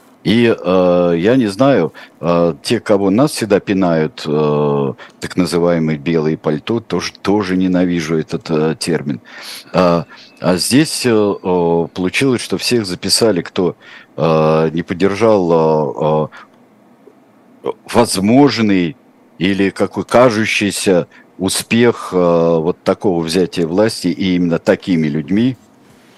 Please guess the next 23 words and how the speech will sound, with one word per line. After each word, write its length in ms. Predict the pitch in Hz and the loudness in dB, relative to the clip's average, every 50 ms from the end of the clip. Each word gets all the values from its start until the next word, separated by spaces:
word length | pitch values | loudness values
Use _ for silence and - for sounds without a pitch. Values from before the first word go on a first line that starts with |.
| - _ _ _ _ _ _ _ _ _ _ _ _ _ | -20 _ _ _ _ _ _ _ _ _ _ _ _ _
или 220 | - 104 113 107 | 0 2 2 2
хотя 460 | 101 - - 113 101 - - 117 104 95 | 0 2 2 0 0 2 2 2 2 2
бы, 340 | 85 92 90 90 85 76 - - | 2 0 2 2 0 -2 -2 -4
э, 640 | 85 82 80 78 80 78 78 76 76 76 71 67 - - | -2 0 0 2 2 2 2 0 0 -2 -2 -4 -8 -10
длительного 640 | 87 80 98 110 110 - - 90 82 80 82 80 78 | -6 -2 -2 -2 -2 -2 -2 -2 0 0 0 0 2
вооружённого 680 | 76 85 85 85 87 82 - 101 85 80 76 76 78 | 2 2 2 2 0 0 0 0 0 0 0 0 0
мятежа. 520 | 78 80 82 - - 98 82 80 76 - - _ _ _ _ _ _ _ _ _ _ _ _ _ _ _ _ _ _ _ _ _ _ _ _ _ _ _ _ _ _ _ _ _ _ _ - _ _ _ _ _ _ - - - _ _ _ _ _ _ _ _ _ _ _ _ _ _ _ _ _ _ _ _ _ _ _ _ _ _ _ _ _ _ | 0 -2 -2 -4 -4 -6 -4 -4 -4 -6 -8 _ _ _ _ _ _ _ _ _ _ _ _ _ _ _ _ _ _ _ _ _ _ _ _ _ _ _ _ _ _ _ _ _ _ _ -20 _ _ _ _ _ _ -20 -20 -20 _ _ _ _ _ _ _ _ _ _ _ _ _ _ _ _ _ _ _ _ _ _ _ _ _ _ _ _ _ _
Не 260 | - 78 90 87 82 80 | -2 -2 0 0 0 -2
знаю. 520 | 73 78 92 110 113 117 113 90 65 - - _ _ _ | -2 -2 0 2 2 2 2 0 -2 -4 -10 _ _ _
Д-, 280 | - 65 - - - - | -16 -8 -6 -4 -4 -4
для 180 | - 71 80 85 | -4 -4 -2 0
меня 280 | 92 92 101 110 113 | 0 2 2 2 2
это, 200 | 107 - - - - - - - _ | 2 0 -4 -10 -14 -18 -20 -20 _
если, 600 | - 78 87 120 139 131 - - 117 113 104 98 - | -6 -2 0 0 0 0 0 0 0 2 2 0 -2
э, 280 | - 85 82 85 82 | -4 -2 0 0 0
мне 220 | 73 80 92 107 123 | 0 0 0 2 2
не 100 | 123 110 | 2 2
нравится, 640 | 98 95 101 117 123 113 101 90 - - - 80 73 | 2 4 4 4 4 2 0 -2 -4 -4 -4 -4 -4
так 220 | - - 78 69 - - 80 69 - - | -4 -4 -6 -6 -6 -6 -6 -6 -6 -4
мягко 500 | 80 82 95 98 92 80 - - - 80 | -2 0 2 2 2 0 0 -4 -6 -6
сказать, 480 | - - - 87 78 - - 87 - - | -4 -2 -2 -2 0 0 0 0 0 0
политика 540 | - 90 87 92 101 92 - - - - | -2 0 0 0 -2 -4 -6 -8 -8 -8
Путина 540 | - - 92 104 120 - - 147 120 95 - | -8 -6 -8 -8 -6 -2 -2 -2 -2 -2 -4